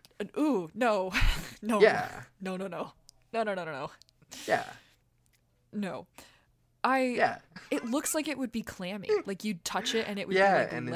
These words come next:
Speaker 1: leathery
Speaker 2: like
Speaker 1: and clammy and gross.
Speaker 2: Yeah, I really don't like it, and, um, I would never touch it.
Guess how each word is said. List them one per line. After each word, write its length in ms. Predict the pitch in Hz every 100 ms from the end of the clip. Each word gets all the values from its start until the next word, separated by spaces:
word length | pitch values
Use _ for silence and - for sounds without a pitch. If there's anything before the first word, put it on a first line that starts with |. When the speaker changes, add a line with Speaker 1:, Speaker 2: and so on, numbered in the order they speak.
| 175
Speaker 1:
leathery 200 | 190 123
Speaker 2:
like 80 | 175
Speaker 1:
and 60 | 170
clammy 460 | - 170 165 170
and 140 | 147 180
gross. 520 | 147 127 - - - _ _ _ _ -
Speaker 2:
Yeah, 400 | 143 151 110 -
I 120 | 127
really 360 | 131 120 127 143
don't 240 | 147 139 -
like 240 | 113 127
it, 260 | 196 220 - _ _
and, 420 | 117 110 107 104 - -
um, 480 | 110 107 95 82 - _ _ _ _ _ _ _ _ _ _ _ _ _ _
I 140 | 120 123
would 320 | 113 113 120
never 280 | 110 107 110
touch 320 | - 131 -
it. 200 | 82 -